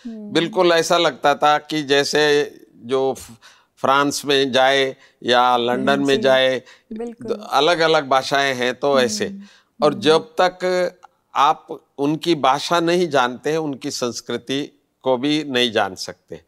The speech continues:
Speaker 1: हम्म।
Speaker 2: तो इसीलिए बचपन से ही भाषा सीखने का मुझे बाबा ने वरदान दिया। तो
Speaker 1: हम्म।
Speaker 2: लगभग बारह तेरह भाषाएं तो भारतवर्ष के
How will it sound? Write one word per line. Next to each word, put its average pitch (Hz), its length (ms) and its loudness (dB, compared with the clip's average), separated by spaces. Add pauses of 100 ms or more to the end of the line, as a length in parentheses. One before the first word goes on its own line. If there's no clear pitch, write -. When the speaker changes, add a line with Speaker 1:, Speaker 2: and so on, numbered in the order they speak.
Speaker 1:
हम्म। 208 280 -14
Speaker 2:
तो 151 80 -6
इसीलिए 170 460 2
बचपन 156 500 0
से 151 220 -2
ही 143 360 -4
भाषा 135 520 0
सीखने 117 480 -6
का 117 280 -2 (360)
मुझे 123 500 -6 (300)
बाबा 117 280 2
ने 117 140 -2
वरदान 110 520 0
दिया। 131 260 2
तो 127 460 -8
Speaker 1:
हम्म। 120 140 0
Speaker 2:
लगभग 123 520 0 (160)
बारह 123 300 2
तेरह 143 380 2
भाषाएं 120 600 -2 (440)
तो 120 440 0
भारतवर्ष 117 640 0
के 117 340 -2